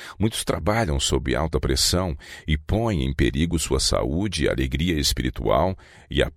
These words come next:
paz, o conforto e a felicidade de suas famílias. Permitem que pessoas ao seu redor caminhem para a ruína porque temem que exigirá um pouco de tempo e recursos salvá-las. O dinheiro é seu Deus.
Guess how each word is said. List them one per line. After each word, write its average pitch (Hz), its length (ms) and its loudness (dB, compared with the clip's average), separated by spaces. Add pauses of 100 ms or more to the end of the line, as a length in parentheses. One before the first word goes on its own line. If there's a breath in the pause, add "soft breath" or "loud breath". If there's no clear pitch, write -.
paz, 95 440 0
o 73 80 0
conforto 73 720 0
e 57 80 2
a - 40 2
felicidade 87 800 2
de - 120 -4
suas - 260 0
famílias. 53 640 -2 (640 soft breath)
Permitem 151 480 0
que 113 120 4
pessoas 87 520 6
ao 69 120 6
seu 73 180 6
redor 71 400 4
caminhem 67 580 2
para 60 200 4
a 64 40 2
ruína 82 440 2 (360 loud breath)
porque - 220 2
temem 139 380 2
que - 100 4
exigirá 80 480 6
um 90 140 2
pouco 117 320 2
de 80 120 4
tempo 101 480 0
e 65 40 2
recursos - 640 2
salvá-las. 55 760 2 (680)
O 110 80 2
dinheiro 110 580 4
é 101 60 6
seu 87 300 6
Deus. 57 580 2